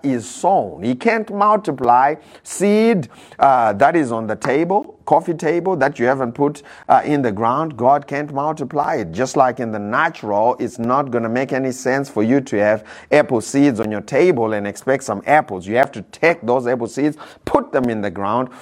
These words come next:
uh, for you to expect, uh, some apples. It's similarly, when God gives you seed, uh, uh, uh, when God gives you a harvest,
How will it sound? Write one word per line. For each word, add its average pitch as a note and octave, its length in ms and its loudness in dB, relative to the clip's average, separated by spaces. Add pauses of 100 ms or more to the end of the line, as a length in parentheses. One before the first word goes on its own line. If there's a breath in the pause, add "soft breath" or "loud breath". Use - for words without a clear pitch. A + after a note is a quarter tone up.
(280 loud breath)
uh, B2 120 6
for A#2 160 -2
you B2 200 2
to B2 160 -4
expect, B2 680 -2
uh, G#2+ 240 4
some G2+ 300 -6
apples. G#2+ 340 -2
It's G2 280 -14
similarly, B2+ 680 0 (180 loud breath)
when A#2 160 -2
God B2+ 320 2
gives C3 240 -2
you C#3+ 120 0
seed, D3 560 -2
uh, G#2 200 2
uh, F2 180 0 (300 loud breath)
uh, G#2 160 4
when G2+ 220 -4
God B2 240 0
gives B2 260 -2
you C#3+ 100 2
a B2 60 4
harvest, A#2+ 560 0